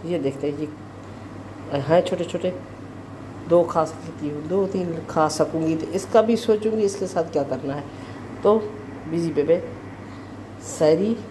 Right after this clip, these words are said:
उसके बाद देखते हैं, बताते हैं, चलते हैं और आगे आपके साथ व्लॉग शेयर करते हैं। सहरी आखिरी रोज़ा लगता है, परसों ईद कर ही लेंगे। आज तो चाँद देखते रहे, ईद नज़र नहीं आई,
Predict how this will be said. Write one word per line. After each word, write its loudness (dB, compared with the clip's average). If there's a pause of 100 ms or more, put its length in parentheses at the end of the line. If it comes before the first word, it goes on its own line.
उसके -2
बाद 2 (180)
देखते 0
हैं, 2
बताते 2
हैं, 0
चलते 2
हैं 2 (480)
और 6 (160)
आगे -2
आपके -4
साथ 0
व्लॉग 2
शेयर 2
करते -6
हैं। -4 (1300)
सहरी 2 (1080)
आखिरी 2
रोज़ा 2
लगता -2
है, -2 (680)
परसों 2
ईद 4
कर 2
ही 2
लेंगे। 2
आज -2
तो 0
चाँद 0
देखते -2
रहे, 2
ईद -2
नज़र 0
नहीं 2
आई, 2